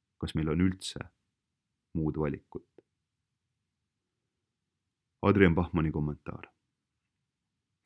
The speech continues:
Sarah Westall'i ülestähendus metoodikast, millega vabaks inimeseks olemise eeltingimuseks olevat sõnavabadust tänapäeval metoodiliselt hävitatakse, on õõvastav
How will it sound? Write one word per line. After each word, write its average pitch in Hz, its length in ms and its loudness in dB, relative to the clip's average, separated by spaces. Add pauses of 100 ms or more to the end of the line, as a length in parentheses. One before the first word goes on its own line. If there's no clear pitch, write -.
(400)
Sarah 143 300 6
Westall'i 113 480 8
ülestähendus 87 600 4
metoodikast, - 880 0 (240)
millega 92 300 4
vabaks 117 400 2
inimeseks 98 480 2
olemise 92 380 2
eeltingimuseks 82 760 0
olevat 80 300 0
sõnavabadust 80 600 0
tänapäeval 80 420 2
metoodiliselt 80 720 0
hävitatakse, - 800 -4 (520)
on 98 160 6
õõvastav 76 640 2